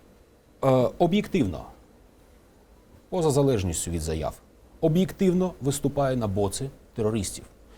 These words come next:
І ці заяви однозначно свідчать, що вони є союзниками.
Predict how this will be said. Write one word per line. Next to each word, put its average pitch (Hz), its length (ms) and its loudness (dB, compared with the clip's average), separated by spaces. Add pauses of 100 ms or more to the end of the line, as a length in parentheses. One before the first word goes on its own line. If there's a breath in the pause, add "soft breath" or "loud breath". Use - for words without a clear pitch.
І 139 80 -4
ці 196 160 2
заяви 139 420 4 (320)
однозначно 135 560 0
свідчать, 95 560 -4
що - 180 -8
вони 117 220 0
є 98 280 -2 (100)
союзниками. - 680 -10